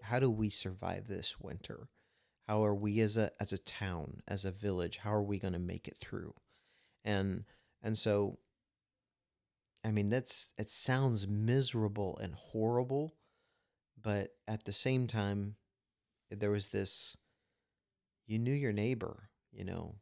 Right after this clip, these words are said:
you helped them, and you helped each other, because you might be in that same position tomorrow,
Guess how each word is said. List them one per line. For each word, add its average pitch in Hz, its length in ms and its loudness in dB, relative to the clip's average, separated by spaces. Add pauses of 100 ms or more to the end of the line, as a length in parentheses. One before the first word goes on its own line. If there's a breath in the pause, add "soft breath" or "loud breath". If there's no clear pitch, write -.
(200)
you 104 140 -4
helped 113 340 -2
them, - 260 -4 (520)
and 101 200 -4
you 101 100 -6
helped 113 280 0
each 107 220 -2
other, 101 340 0
because 101 520 -4 (880 soft breath)
you 120 200 2
might 120 280 2
be 110 120 4
in 110 80 6
that - 160 0
same 107 240 2
position 104 520 0
tomorrow, 98 580 -2